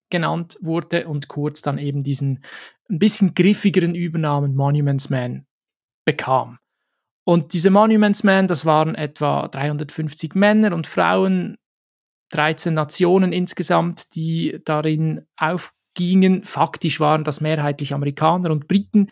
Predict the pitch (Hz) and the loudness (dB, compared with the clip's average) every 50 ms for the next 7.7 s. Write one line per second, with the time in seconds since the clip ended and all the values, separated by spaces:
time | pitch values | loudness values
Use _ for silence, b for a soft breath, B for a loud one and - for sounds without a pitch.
0 | b b _ _ _ _ _ - - 170 160 147 175 175 175 - - - - 226 | b b _ _ _ _ _ -12 -10 -8 -4 -2 0 -2 -2 -4 -6 0 2 2
1 | 240 233 - - - 202 - - 202 190 190 196 196 202 196 - - 196 185 180 | 2 2 0 -2 -4 -6 0 0 2 2 4 2 2 0 -2 -2 -2 0 0 0
2 | 175 - - - 110 104 - - _ _ _ - - 190 185 - - 185 - - | -2 -4 -6 -14 -16 -18 -18 -20 _ _ _ -6 -4 -4 -4 -2 -4 -8 -4 -2
3 | 185 170 170 165 - - 165 196 202 208 208 196 196 185 - 170 175 180 - - | -2 -2 -2 -2 -4 -2 0 2 2 4 4 4 2 2 2 0 0 0 0 0
4 | 190 180 175 180 175 - 185 180 196 220 - _ _ _ _ _ _ _ _ - | 2 2 2 2 0 0 -2 -2 -2 -6 -14 _ _ _ _ _ _ _ _ -2
5 | 151 165 175 - - 180 170 151 - - 170 160 156 151 143 B B B B B | 0 0 0 -2 -2 -2 -2 -2 0 2 2 2 2 0 -2 B B B B B
6 | B B B B B _ _ - - 151 139 135 - 233 254 - - - 233 214 | B B B B B _ _ -12 -10 -10 -10 -6 -6 -6 -4 -4 0 0 0 2
7 | 220 214 254 277 262 262 - 269 254 202 190 175 170 185 | 4 4 4 2 0 0 0 0 2 2 2 0 -2 -4